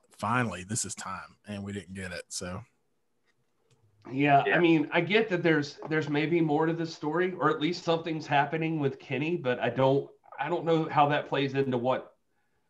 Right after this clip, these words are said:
Speaker 2: uh, Hangman's been doing. So that's the problem. It's just, they even, even had, like, on the last episode of Dynamite where F T R is just like, "Nobody made you turn on your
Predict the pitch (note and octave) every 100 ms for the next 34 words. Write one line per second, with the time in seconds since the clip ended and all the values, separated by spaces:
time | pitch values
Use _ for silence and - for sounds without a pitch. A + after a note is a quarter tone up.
0 | _ A2+ A#2 A2 G#2 - _ _ _ _
1 | _ _ _ - D#3+ D#3 G#2+ F#2+ - F#2
2 | F2 F2 E2 - - A#2 B2 B2 - -
3 | B2 B2 B2 G#2 D#2+ - A#2 A#2 A#2+ -
4 | _ _ _ C#3+ D3 D3 C#3+ A#2+ - -
5 | C3+ C#3 A#2 C3+ C#3+ A#2+ A#2 A#2+ A2+ A2+
6 | A#2 - G#2+ - B2 A2 G#2 - - G#2+
7 | C3 B2 A2 G#2 G2+ G2 G#2+ - A2+ G#2+
8 | - A2 A2 G2 - _ _ A2+ F#3 F3
9 | C3 C3+ E3 E3 A#2 A#2+ C#3 B2+ A#2+ A#2
10 | A#2